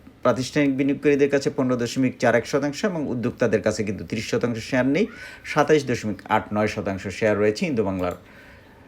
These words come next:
কোম্পানিটির। এরপর দেশবন্ধু পলিমার টপ গেইনার ছিল, গত এক বছরের মাইনাস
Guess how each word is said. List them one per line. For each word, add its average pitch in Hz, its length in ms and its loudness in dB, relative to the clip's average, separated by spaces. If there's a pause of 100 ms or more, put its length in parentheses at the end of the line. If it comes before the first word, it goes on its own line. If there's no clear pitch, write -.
(520)
কোম্পানিটির। 104 480 2 (480)
এরপর 127 220 4
দেশবন্ধু 139 480 8
পলিমার 160 360 2
টপ 147 200 4
গেইনার 170 320 4
ছিল, 208 260 8 (120)
গত 135 160 4
এক 139 140 8
বছরের 139 340 6 (260)
মাইনাস 123 680 2